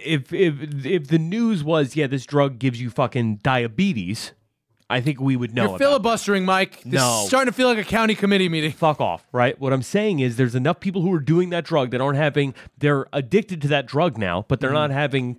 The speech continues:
Speaker 1: catastrophic side effects of that drug. That's a big enough sample size for
Speaker 2: The
Speaker 1: me.
Speaker 2: ones that are still alive.
Speaker 1: You know what I mean,
Speaker 2: To
Speaker 1: though.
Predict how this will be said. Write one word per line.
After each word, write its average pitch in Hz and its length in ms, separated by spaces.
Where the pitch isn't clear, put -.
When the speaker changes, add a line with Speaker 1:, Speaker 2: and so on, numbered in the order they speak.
Speaker 1:
catastrophic 131 640
side 127 260
effects 117 380
of 135 220
that 117 240
drug. - 260
That's - 180
a 156 60
big 143 260
enough 147 240
sample 117 300
size 85 260
for - 140
Speaker 2:
The - 40
Speaker 1:
me. - 60
Speaker 2:
ones 165 200
that 165 100
are 160 60
still 151 220
alive. 120 360
Speaker 1:
You 147 140
know 185 100
what 170 100
I 131 60
mean, 101 140
Speaker 2:
To 170 80
Speaker 1:
though. - 20